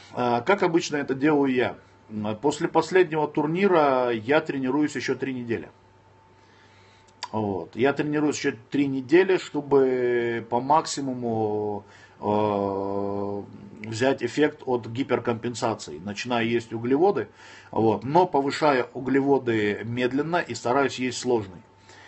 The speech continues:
Очень искренне стараюсь не есть сладкое, не есть гадости, иначе за-, закачка воды просто бешеная. Вот. Нет, протеины не вредны, протеины полезны.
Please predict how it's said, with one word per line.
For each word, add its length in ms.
Очень 420
искренне 440
стараюсь 460
не 140
есть 320
сладкое, 460
не 140
есть 280
гадости, 480
иначе 340
за-, 300
закачка 580
воды 240
просто 360
бешеная. 540
Вот. 340
Нет, 260
протеины 440
не 200
вредны, 380
протеины 440
полезны. 400